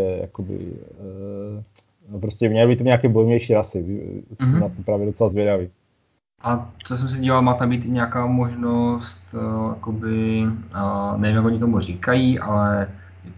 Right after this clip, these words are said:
Speaker 2: možnosti v méně hráčích, že vždycky jeden hráč ovládá nějakou, nějakou, nějaký další mini národ.
Speaker 1: Mhm.
Speaker 2: Tam je taky rozšíření. A Tlama už se vyjadřovala, že to bude, ale až dva tisíce dvacet tři.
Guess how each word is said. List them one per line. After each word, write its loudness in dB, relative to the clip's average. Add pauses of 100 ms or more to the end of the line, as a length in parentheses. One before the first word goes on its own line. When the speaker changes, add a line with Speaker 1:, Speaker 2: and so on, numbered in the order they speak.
(100)
Speaker 2:
možnosti 4
v -2
méně 6
hráčích, 4
že 2
vždycky 0
jeden 2
hráč 0
ovládá -2
nějakou, -2 (240)
nějakou, -2
nějaký -2
další -2
mini 2
národ. -4 (840)
Speaker 1:
Mhm. 0 (840)
Speaker 2:
Tam -16
je -14
taky -18 (840)
rozšíření. -8 (1400)
A 2
Tlama 4
už 2
se 0
vyjadřovala, 2
že -2
to -4
bude, 0
ale 0
až -4
dva -6
tisíce -8
dvacet -8
tři. -16